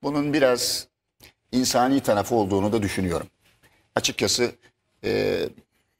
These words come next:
kendi içimde şöylesi bir yüzde elli, yüzde elli içindeyim. Bu adamların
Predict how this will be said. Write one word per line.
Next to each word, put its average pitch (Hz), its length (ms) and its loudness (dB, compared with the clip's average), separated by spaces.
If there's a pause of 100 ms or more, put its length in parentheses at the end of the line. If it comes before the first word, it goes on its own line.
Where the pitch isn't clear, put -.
(140)
kendi 135 280 0
içimde 139 360 -2
şöylesi 123 420 0
bir 120 220 -2
yüzde 110 320 2
elli, 110 240 0
yüzde 107 320 0
elli 101 200 0
içindeyim. 98 560 -2 (800)
Bu 143 240 2
adamların 120 640 0